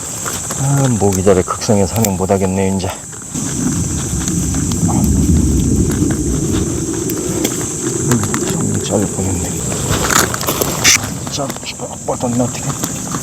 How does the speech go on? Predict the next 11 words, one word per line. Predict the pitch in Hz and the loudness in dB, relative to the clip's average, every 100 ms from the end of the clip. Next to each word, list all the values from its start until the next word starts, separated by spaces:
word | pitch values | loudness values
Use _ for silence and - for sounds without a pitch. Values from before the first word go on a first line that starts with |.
| - - - - - - - - - | -4 -2 -2 -2 -2 -2 -4 -4 -2
아, | 98 104 95 - | 0 0 0 -4
흙살을 | - - 87 | -4 -2 0
보니까 | 80 76 78 82 80 - - - - - - - - - - | 0 -2 -2 -2 -2 -4 -8 -6 -8 -6 -6 -4 -4 -4 0
미가 | 92 85 82 | 0 2 2
아주 | 80 - | 2 0
길쭉길쭉 | - 127 127 - - - 90 - 101 | 2 4 4 2 -2 -2 -2 -2 -2
예쁘게 | - - 85 | 0 0 -2
잘 | - 85 | 0 0
뻗었네요, | 87 87 85 78 71 | 2 2 2 0 -2
이놈은. | 69 64 - - 71 - - - - - - - - - - - - - - - - - | -4 -4 -6 -6 -6 -6 -8 -8 -6 -4 0 2 2 2 2 2 0 0 -2 -2 0 0
보이시나요? | - 90 - 98 95 | 2 2 2 2 2